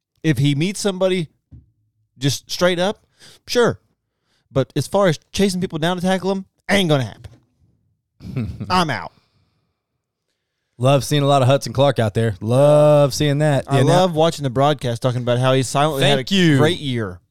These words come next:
Speaker 1: No, he has not.
Speaker 2: You have, you are clearly watching your first Arkansas game.
Speaker 1: And what did they say immediately? Well, remember, he had that three-pick game. That's his only picks ever.
Speaker 2: He had nineteen tackles and zero picks this year.
Speaker 1: Ever. And they said, "Well, what happened after that game? He got a scholarship." Well, he shouldn't have.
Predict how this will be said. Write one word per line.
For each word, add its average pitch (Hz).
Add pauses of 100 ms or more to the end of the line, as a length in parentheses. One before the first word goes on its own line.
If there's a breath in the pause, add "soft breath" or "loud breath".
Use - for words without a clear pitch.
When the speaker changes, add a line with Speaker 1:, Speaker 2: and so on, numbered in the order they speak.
Speaker 1:
No, 202
he 226
has 185
not. 160
Speaker 2:
You 190
have, 170
you 170
are 147
clearly 190
watching 175
your 139
first 160
Arkansas 151
game. 110
Speaker 1:
And 147
what 156
did 160
they 156
say 151
immediately? 151
Well, 123
remember, 156
he 135
had 151
that 135
three-pick 156
game. 147 (180 soft breath)
That's 185
his 175
only 214
picks 190
ever. 139 (280)
Speaker 2:
He 185
had 160 (100)
nineteen 185
tackles 185
and 135
zero 170
picks -
this 113
year. 92 (420)
Speaker 1:
Ever. 95 (880)
And 139
they 139
said, 117
"Well, 120
what 120
happened 117
after 113
that 156
game? 82
He 117
got 113
a -
scholarship." 139
Well, 214
he 202
shouldn't 101
have. -